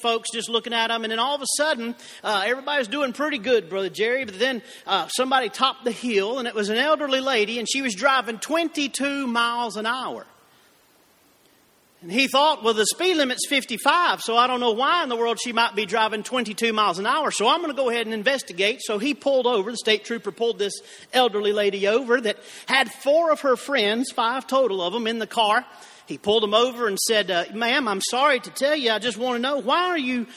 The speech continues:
not driving the speed limit?" He s-, she said, "Well, young man, I'm, uh, all due respect, I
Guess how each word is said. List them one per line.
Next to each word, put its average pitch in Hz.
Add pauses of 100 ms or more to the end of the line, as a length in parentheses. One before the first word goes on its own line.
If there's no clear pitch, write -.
(180)
not 247
driving 233
the 214
speed 311
limit?" 151
He 202
s-, 202
she 220
said, 196
"Well, 180
young 185
man, 214
I'm, 214 (580)
uh, 180 (140)
all 202
due 208
respect, 220
I 226